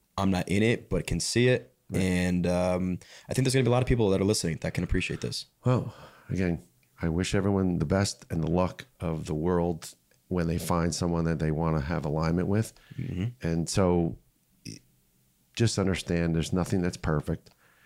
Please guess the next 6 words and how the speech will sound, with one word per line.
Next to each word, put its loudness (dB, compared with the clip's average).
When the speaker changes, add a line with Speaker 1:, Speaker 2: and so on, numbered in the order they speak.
Speaker 2:
and -2
be 2
willing 4
to 0
put -2
yourself -2